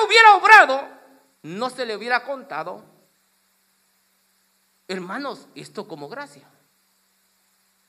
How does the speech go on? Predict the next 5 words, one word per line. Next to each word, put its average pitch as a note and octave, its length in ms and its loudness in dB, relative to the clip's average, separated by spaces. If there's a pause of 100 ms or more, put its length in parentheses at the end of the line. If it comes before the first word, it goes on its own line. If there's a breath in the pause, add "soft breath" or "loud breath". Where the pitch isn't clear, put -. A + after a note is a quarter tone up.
(2750)
Si G#3+ 220 -6
no G#3+ 320 -2
hubiera A3 360 -4
sido, A3 380 -10
hermanos, A3 760 -10